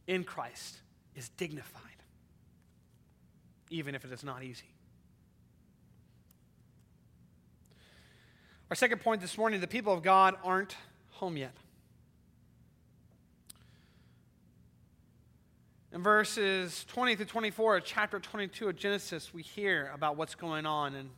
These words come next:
Abraham's ancestral homeland. It would often be the practice that if your loved one has died, you return to your place of residence, your home, to bury them.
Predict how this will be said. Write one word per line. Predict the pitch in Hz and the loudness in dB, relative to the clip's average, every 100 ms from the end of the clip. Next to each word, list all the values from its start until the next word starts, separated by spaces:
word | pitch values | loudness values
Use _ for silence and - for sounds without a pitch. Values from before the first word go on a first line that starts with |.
| - | -12
Abraham's | 156 151 131 135 123 135 | -10 -8 -8 -10 -12 -16
ancestral | 135 - 147 - 135 | -14 -12 -12 -14 -18
homeland. | - 151 143 123 127 - - - - - - - - - - - - - - | -12 -10 -10 -12 -16 -20 -20 -20 -20 -20 -20 -20 -20 -20 -20 -20 -20 -20 -10
It | - | 2
would | 214 | 6
often | 226 262 220 | 8 8 4
be | 220 | -2
the | 208 | 0
practice | - 233 247 202 202 - - - - - - - - _ - _ - - | 6 6 6 0 -4 -4 -8 -14 -20 -20 -20 -20 -20 _ -20 _ -14 2
that | 220 | 4
if | 226 220 208 | 6 4 4
your | 240 240 226 214 208 - - | 6 8 8 6 -2 -14 -8
loved | 170 240 269 208 | 4 6 6 4
one | 208 185 | 2 4
has | 185 151 | 0 4
died, | 214 226 226 180 196 - - - _ _ _ - | 8 10 10 8 2 -14 -20 -20 _ _ _ -12
you | - 214 | -4 0
return | 208 - 294 285 240 233 | 0 4 6 8 6 2
to | - 233 | -2 2
your | 220 | 2
place | 220 - 254 202 - - - - | 4 6 6 4 -4 -10 -12 -6
of | 190 208 | 4 8
residence, | 269 220 190 151 - | 8 6 -2 -4 -4
your | 196 196 | -2 0
home, | 247 269 196 135 - - - - | 2 2 2 -4 -16 -20 -20 -6
to | - | 2
bury | 214 247 226 | 8 8 6
them. | 170 151 147 | 2 -6 -8